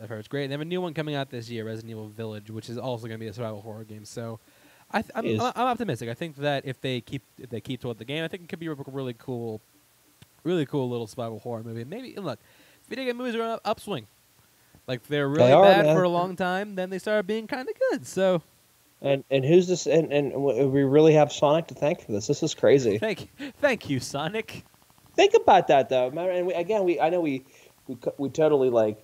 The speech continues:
Speaker 2: crushed that first trailer that we, that we saw. But man, I, like, that was such a surprise, the, all the extra work that they did for it, man. It's
Speaker 1: Yeah.
Speaker 2: completely crazy.
Speaker 1: Uh, next story we're talking about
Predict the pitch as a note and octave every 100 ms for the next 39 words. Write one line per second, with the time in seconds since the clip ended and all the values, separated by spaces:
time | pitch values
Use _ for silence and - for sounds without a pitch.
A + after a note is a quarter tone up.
0 | - - C#3+ D3 B2+ G#2+ - A#2+ A#2 -
1 | B2+ B2+ A#2+ F#2+ G#2+ G2+ G2 - - -
2 | G2 G#2+ A2 - A2+ G#2 G#2+ G#2 G2+ B2
3 | D3+ D#3 G2 C#3+ C#3+ - _ _ _ _
4 | _ D#3 G#3+ G#3+ - - - B2 - B2
5 | C#3+ C3 A#2+ A#2 A2+ B2+ B2 A2+ G#2+ -
6 | B2 - - B2 A2 G#2+ A2 A2 G2+ G2
7 | G2+ G2+ F#2+ G2 F2+ F#2+ G2 G#2+ - -
8 | - A#2+ A#2 G#2+ G#2+ G#2 G#2 G#2 A2 -
9 | - _ _ _ _ - _ D3 D3+ D#3
10 | D3+ E3+ B3 - G3 D3 A#2+ B2 A2+ A#2
11 | A2 G#2